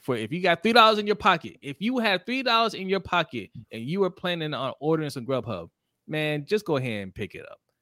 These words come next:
Pick up the food. You wanna save about twenty dollars right there. Okay, you can actually sus-, you know, sign up for our twenty dollars tier if you wanted to. But if you got just three dollars,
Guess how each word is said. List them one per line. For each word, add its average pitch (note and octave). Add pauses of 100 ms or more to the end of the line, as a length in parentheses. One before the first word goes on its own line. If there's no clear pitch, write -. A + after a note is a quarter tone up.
(200)
Pick F#3
up F3+
the E3
food. C3+ (220)
You F3+
wanna D#3+
save F#3+
about C3
twenty C3+
dollars B2+
right G#2
there. F#2 (140)
Okay, A2
you A2+
can B2+
actually A#2
sus-, F#2 (260)
you G2
know, E2+
sign G#2+
up F#2+
for G#2
our F2+
twenty B2+
dollars E2+
tier F2+
if -
you F2
wanted A2
to. - (320)
But F2
if G2
you F3+
got D3+
just C#3+
three F#3
dollars, D#3